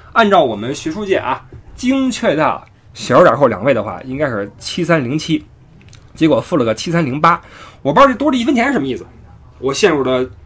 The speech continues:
很久的沉思啊！我，我，我这，这事儿我思考了十分钟，<laughs> 不是，不是，还不是一分钱啊，多了七厘啊，多了七厘。你多付我这七厘钱是什么意思？你是感谢我吗？你，你，你，<laughs> 你作为感谢的话，你这七厘，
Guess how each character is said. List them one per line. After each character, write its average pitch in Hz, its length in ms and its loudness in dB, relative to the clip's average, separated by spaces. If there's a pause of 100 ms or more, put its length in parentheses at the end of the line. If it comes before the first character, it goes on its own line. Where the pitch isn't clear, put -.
(560)
很 156 120 -6
久 156 80 -2
的 113 80 -4
沉 127 200 -6
思 131 220 -6 (100)
啊！ 107 120 -6
我， 120 220 2
我， 139 260 0
我 127 160 -4
这， 202 140 -8
这 185 120 0
事 175 140 -2
儿 135 40 0
我 127 120 0
思 - 180 -10
考 131 140 -6
了 120 320 -6
十 - 160 -10
分 190 100 0
钟， 196 140 -4 (140)
<laughs> - 200 -20 (1000)
不 220 100 0
是， 240 40 -4
不 143 120 -2
是， 139 60 0
还 143 260 0
不 180 120 -2
是 190 140 0
一 160 80 -4
分 127 100 -4
钱 90 180 -10
啊， 95 100 -12
多 196 120 -2
了 160 140 2 (240)
七 - 240 2
厘 208 260 0 (160)
啊， - 80 -10
多 185 120 -2
了 156 60 2
七 - 280 -2
厘。 160 200 -4 (500)
你 226 120 -2
多 320 160 6
付 320 160 2
我 240 80 6
这 202 100 4
七 285 220 0
厘 294 80 6
钱 226 140 4
是 240 60 2
什 147 120 -2
么 123 60 -4
意 117 80 -4
思？ - 80 -10
你 143 100 -4
是 233 80 0
感 160 200 0
谢 202 140 4
我 123 120 2
吗？ 139 160 -16 (520)
你， 196 140 -2
你， 226 160 -2
你， 220 160 -2 (520)
<laughs> - 540 -20
你 226 80 -6
作 349 140 0
为 349 60 4
感 226 180 4
谢 294 100 6
的 294 140 8
话， 254 60 4
你 175 100 4
这 196 80 0
七 - 240 4
厘， 302 260 8